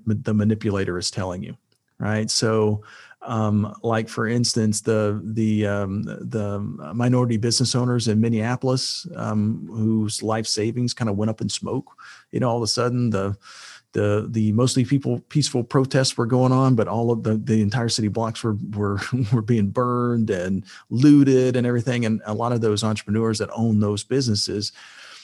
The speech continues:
they're the victims, right? They're, they are, they are the real victims, but, uh, but the news media will make them out to be the, the villains, you know, that they're causing this, right?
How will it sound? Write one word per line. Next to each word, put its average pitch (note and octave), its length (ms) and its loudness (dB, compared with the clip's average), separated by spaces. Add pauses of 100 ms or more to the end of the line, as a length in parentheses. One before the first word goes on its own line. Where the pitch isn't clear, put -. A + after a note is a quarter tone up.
(280)
they're F#3+ 160 2
the A#2 120 0
victims, - 520 -8
right? A#2+ 260 -4
They're, A#2+ 300 -2
they C3+ 300 2
are, A#2 280 0
they A#2 380 -2
are B2+ 160 2
the A2+ 100 2
real A2 220 2
victims, A2 640 0
but, G#2 360 -4
uh, G2+ 220 -12
but G#2+ 300 -4
the G2+ 240 0
news C3+ 280 2
media G2+ 340 0
will G#2 120 0
make G2+ 240 -2
them A2+ 180 0
out G2+ 240 -4 (140)
to G2+ 100 -10
be G2+ 260 -4
the, F#2+ 320 -6 (300)
the G2 220 -4
villains, C3+ 560 -4
you F2+ 80 -16
know, F#2 200 -6
that G2+ 200 -6
they're C3+ 160 0
causing A2+ 640 -4
this, - 260 -16
right? A2 280 -6